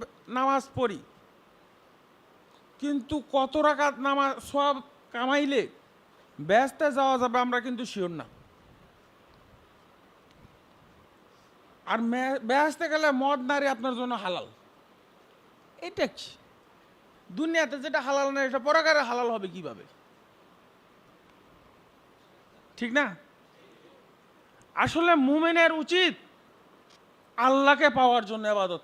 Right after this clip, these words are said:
করা, আল্লাহর সন্তুষ্টি লাভের জন্য ইবাদত করা, রাসূলকে অনুসরণের জন্য ইবাদত করা, রাসূলের আহলে বায়তের অনুসরণের জন্য ইবাদত করা, not বেহেশত।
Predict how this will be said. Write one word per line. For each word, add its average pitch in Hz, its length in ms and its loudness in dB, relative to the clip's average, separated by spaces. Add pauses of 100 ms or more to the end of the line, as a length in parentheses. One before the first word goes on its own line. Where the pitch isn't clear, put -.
করা, 127 220 -16 (800)
আল্লাহর 285 560 4
সন্তুষ্টি 339 640 6
লাভের 285 340 4
জন্য 254 200 -4
ইবাদত 226 400 -4
করা, 165 280 -6 (480)
রাসূলকে 285 640 6
অনুসরণের 370 760 8
জন্য 302 180 0
ইবাদত 254 420 0
করা, 208 340 -2 (300)
রাসূলের 330 520 8
আহলে 330 360 12
বায়তের 330 360 12
অনুসরণের 349 560 8
জন্য 240 160 2
ইবাদত 214 320 0
করা, 190 220 0 (300)
not 320 380 12 (160)
বেহেশত। 285 560 10